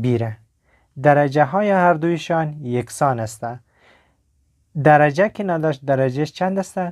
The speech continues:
دو. آفرین. پس ما میگی یا جذر از زیر جدا می‌گیری، جذر از زیر جدا می‌گیری، هر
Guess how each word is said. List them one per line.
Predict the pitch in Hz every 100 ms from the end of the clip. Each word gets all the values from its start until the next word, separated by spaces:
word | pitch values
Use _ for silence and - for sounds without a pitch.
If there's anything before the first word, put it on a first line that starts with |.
| - - 120
دو. | 117 120 -
آفرین. | 143 131 120 - 127 123 117 _ _ - - _
پس | - 160 - -
ما | 196 233
میگی | 180 131 131 123 _ _ _
یا | 151 175 214
جذر | 160 190 214 170
از | 139 131
زیر | 160 175
جدا | 127 123 120 147 196
می‌گیری، | 190 151 139 131 - _ _ _ 127
جذر | 151 160 143
از | 135
زیر | 135 151
جدا | 120 123 139 175
می‌گیری، | 170 143 139 131 131
هر | - 185